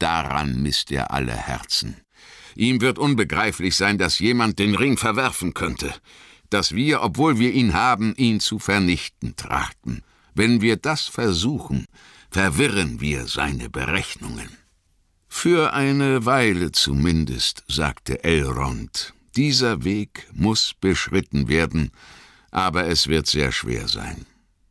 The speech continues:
Und weder mit Stärke noch mit Weisheit werden wir sehr weit kommen. Mit ebenso viel Hoffnung wie die Starken können die Schwachen auf diese Fahrt gehen.“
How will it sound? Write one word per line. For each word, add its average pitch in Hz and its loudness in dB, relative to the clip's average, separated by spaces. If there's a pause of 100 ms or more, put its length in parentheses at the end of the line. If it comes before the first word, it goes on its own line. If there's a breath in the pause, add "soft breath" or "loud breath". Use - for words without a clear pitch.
(140)
Und 82 2
weder 113 2
mit 110 2
Stärke 127 -2
noch 123 0
mit 113 -2
Weisheit 78 0
werden 67 0
wir 67 0
sehr 69 2
weit 73 -2
kommen. 65 -2 (760)
Mit 92 0
ebenso 147 2
viel 98 2
Hoffnung 110 2
wie 78 0
die 67 -2
Starken 82 0 (260 soft breath)
können 104 2
die 101 0
Schwachen 67 -2
auf 55 -8
diese 55 -6
Fahrt - -6
gehen.“ - -8